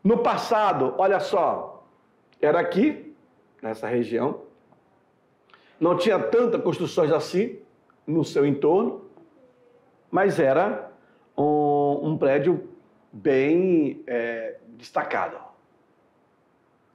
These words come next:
Porto Velho, olha só, no mato ainda,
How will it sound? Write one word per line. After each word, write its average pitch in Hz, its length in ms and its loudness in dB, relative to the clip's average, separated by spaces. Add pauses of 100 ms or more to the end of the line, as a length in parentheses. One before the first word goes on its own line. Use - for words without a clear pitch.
(120)
Porto - 320 2
Velho, 143 520 0
olha 143 160 0
só, - 440 -6 (560)
no 196 160 4
mato 147 560 0
ainda, 165 500 0